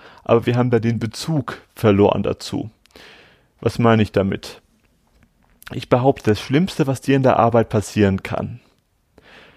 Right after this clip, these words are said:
ist nicht unbedingt, dass du da Stress mit deinen Kollegen hast, Stress mit deinem Chef, zu viel Arbeit, zu Überforderung, zu viel Überf-, ja, zu, ja, Überforderung ist sowieso immer zu viel.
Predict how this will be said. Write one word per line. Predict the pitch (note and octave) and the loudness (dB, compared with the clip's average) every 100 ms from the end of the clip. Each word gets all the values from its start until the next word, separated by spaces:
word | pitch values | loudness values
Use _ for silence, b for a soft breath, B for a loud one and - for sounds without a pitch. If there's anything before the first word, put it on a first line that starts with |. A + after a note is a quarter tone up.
| b b _ | b b _
ist | A#2 D3 | 0 0
nicht | D#3+ | 0
unbedingt, | D#3+ C#3 C3 C#3 B2+ - | 0 2 2 0 -4 0
dass | G#2+ - - | 0 0 -4
du | A2+ A2 A2 G#2+ | 0 2 2 2
da | - | 0
Stress | A2 - A#2 - | -2 0 0 0
mit | G#2+ | -2
deinen | G#2 G2+ | 0 0
Kollegen | - F#2+ - - A2+ - | -2 -2 -2 -6 -12 -12
hast, | B2+ - | -14 -10
Stress | - A2+ - | 0 0 0
mit | G#2+ | 0
deinem | G2 G2+ F#2+ | 2 0 -2
Chef, | - - - - b b b b | -6 -10 -10 -18 b b b b
zu | - A#2 | -6 -2
viel | B2 A2 | 0 2
Arbeit, | G2+ G2 - - - | 2 0 -2 -8 -6
zu | A#2 | -4
Überforderung, | G#2+ A2 - F#2 G2 - - - - - b b | 2 0 2 0 0 -6 -14 -14 -16 -18 b b
zu | - G#2 | -8 -6
viel | A2+ | -2
Überf-, | G2+ G2 - | -2 -2 -6
ja, | G2 G2 | -8 -6
zu, | - - | -8 -6
ja, | - G2+ | -6 -4
Überforderung | G2 G#2 - G#2 G2+ | -6 -6 2 2 2
ist | F#2+ | -4
sowieso | G#2+ F#2+ - | -4 -4 0
immer | G#2+ A#2+ | 2 0
zu | - A#2 | 0 -8
viel. | - B2+ D3+ | 0 0 0